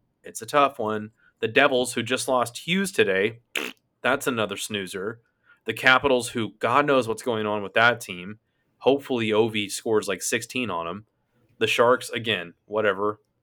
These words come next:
Uh, if we can play them, that's a huge game for us against them. Uh, and that's at home, so Vegas has to come to Dallas on April twenty-sixth. Then the Blackhawks, again, do something for us. And then the Blues,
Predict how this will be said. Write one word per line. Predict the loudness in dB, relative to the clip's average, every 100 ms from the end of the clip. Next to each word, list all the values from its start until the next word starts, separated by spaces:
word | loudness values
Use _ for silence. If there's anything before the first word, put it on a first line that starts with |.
| _ _ _ _ -4
Uh, | 0 2 2 -2 _
if | -6 -2
we | 0 0
can | 0
play | 0 0
them, | 2 2 2 4
that's | 2 2
a |
huge | -4 0 0 2
game | 0 -2
for | 0 4
us | 4 4 0
against | -2 -2 -2
them. | -2 -2 -6 _ _ _ -6
Uh, | -2 0
and | 4
that's | 2 2 -8 4
at | 4 4
home, | 0 0 0 -6 -14
so | -4 0 0
Vegas | 2 0 -2 0
has | 0 0
to | -2
come | -2 -2
to | -2
Dallas | 0 4 4 2 0 -8
on | -8 -8
April | -8 -8
twenty-sixth. | -8 -8 -6 0 0 -2 -14 -16 _ _ _ _ _ _ -6
Then | -4
the | 0
Blackhawks, | 2 2 2 0 0 -2
again, | -8 -2 -2 -2 -10 _ _ _ _ 0
do | 2
something | 2 -2 -4 -10
for | -10 -6 -4
us. | -4 -6 -14 -4
And | -2
then | -2
the | -2
Blues, | 0 0 0 -6 -14